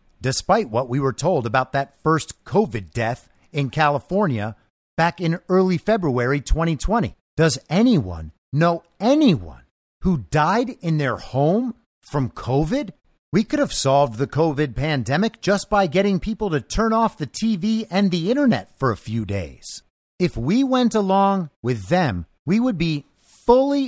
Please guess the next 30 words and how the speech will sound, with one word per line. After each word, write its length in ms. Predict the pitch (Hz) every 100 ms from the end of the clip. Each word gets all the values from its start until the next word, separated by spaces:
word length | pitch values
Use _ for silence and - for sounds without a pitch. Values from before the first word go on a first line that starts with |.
| 208
into 600 | 175 185 135 185 185 214 -
the 120 | 175
Great 460 | 120 107 123 170 202
Reset 580 | 95 104 160 147 170 165
scenarios. 800 | - 147 139 147 147 143 139 - - -
All 340 | 175 220 202
of 140 | 127 90
it 160 | 98 -
would 240 | 123 110
be 160 | 143 127
speeding 640 | - - - 226 226 220
along 400 | 196 175 170 170
at 340 | 143 147 139 -
pace. 380 | 143 95 - - - _
If 260 | 98 - -
they 180 | 127 185
went 240 | 196 180
along 320 | 175 180 175
with 100 | 151
us, 320 | 208 175 - - _ -
none 220 | 143 214
of 80 | 175
it 120 | 131
would 140 | 113
have 80 | 135
happened. 500 | 135 190 185 85 62 _ - -
That's 300 | - 175 196
why 160 | 196 208
it's 200 | 190 -
important 640 | 165 - 226 233 147 -